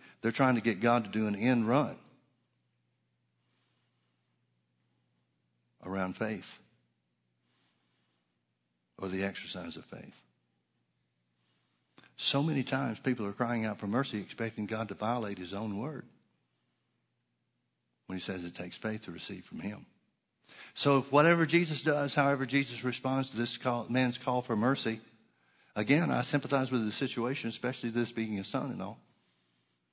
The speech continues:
But however Jesus responds to this man's appeal for mercy, we can expect God to appeal, to respond to our appeal for mercy. What does Jesus do? Jesus says unto him,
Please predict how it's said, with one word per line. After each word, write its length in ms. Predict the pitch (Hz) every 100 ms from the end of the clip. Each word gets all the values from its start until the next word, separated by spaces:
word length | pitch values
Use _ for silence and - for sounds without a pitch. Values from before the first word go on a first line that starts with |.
| _ _ _ _ _
But 120 | 104
however 360 | 120 127 - 139
Jesus 480 | 120 135 123 113 -
responds 460 | 107 - 120 120
to 60 | -
this 280 | 98 165 -
man's 220 | 120 110
appeal 300 | 104 120 107
for 100 | 110
mercy, 440 | 101 107 - 104 - - -
we 120 | 104 107
can 120 | 104
expect 360 | 95 - 104
God 240 | 98 101 101
to 100 | 90
appeal, 300 | - 101 90 -
to 120 | -
respond 480 | 90 87 - 104 104
to 100 | 90
our 240 | 92 147 120
appeal 300 | - 95 87
for 100 | -
mercy. 320 | 90 - - _ _ _ _ _ _ _ _
What 120 | 107
does 80 | 101
Jesus 360 | 104 92 -
do? 180 | - 73 - _ _ _ _ _ -
Jesus 320 | 110 107 98
says 260 | - 110 107
unto 180 | 98
him, 300 | 101 107 107